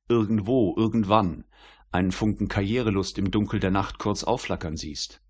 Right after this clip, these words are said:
Musst du dann doch wieder zum Daimler nach Sindelfingen oder zur Deutschen Bank nach Frankfurt,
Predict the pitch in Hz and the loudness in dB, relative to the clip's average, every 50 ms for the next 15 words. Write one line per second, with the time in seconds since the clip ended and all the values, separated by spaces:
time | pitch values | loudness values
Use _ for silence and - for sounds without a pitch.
0 | _ _ - - - - _ _ _ _ _ _ _ _ - - - - - - | _ _ -20 -20 -20 -20 _ _ _ _ _ _ _ _ -20 -20 -20 -20 -8 -2
1 | - 139 135 - 143 117 113 104 98 90 92 95 - - 127 139 160 165 - - | 0 0 0 2 2 4 4 4 4 4 2 2 0 -2 -4 -4 -2 -2 -2 -2
2 | 120 104 92 90 78 87 98 104 120 131 131 117 101 - 98 90 92 95 113 113 | -2 0 0 0 -2 -2 -2 -2 -2 -2 -2 -4 -4 -2 -2 -2 -2 -2 -4 -6
3 | 110 - 123 123 139 175 202 - _ _ _ _ _ - - - - - 165 165 | -6 -6 -6 -6 -6 -8 -8 -12 _ _ _ _ _ -18 -18 -10 -2 2 4 4
4 | 160 - 170 139 156 147 156 - - 147 123 131 131 139 - - 139 - - - | 4 4 2 4 4 4 4 2 0 0 2 2 0 0 0 -2 -4 -4 -4 -2
5 | - 165 160 151 - - 92 80 67 - - - | -2 -2 -2 -2 -4 -4 -4 -4 -4 -6 -10 -18